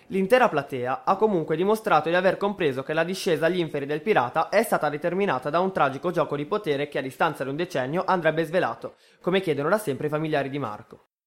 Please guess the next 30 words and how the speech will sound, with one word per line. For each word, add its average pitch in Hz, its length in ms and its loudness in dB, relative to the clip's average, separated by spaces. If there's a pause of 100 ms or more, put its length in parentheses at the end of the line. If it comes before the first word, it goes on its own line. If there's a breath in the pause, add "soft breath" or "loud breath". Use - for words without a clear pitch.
(760)
Un 180 100 4
motivo 196 340 6
per 160 160 6
vederlo 139 480 2
è 202 140 4
conoscere 170 420 4
la 170 80 4
storia 175 320 4
di 147 100 -2
Marco 156 280 2
Pantani 165 480 4
da 185 100 4
un 190 80 4
punto 190 260 2
di 214 100 0
vista 147 240 -2
alternativo. 156 720 -2 (260 soft breath)
Attenzione 160 520 4
però, 139 300 0 (280 soft breath)
non 208 180 6
è 208 60 10
lo 170 100 6
spettacolo 165 480 2
adatto 175 400 4
se 214 160 4
volete 160 300 2
passare 170 340 2
una 151 120 0
serata 151 340 2
spensierata. 135 640 -6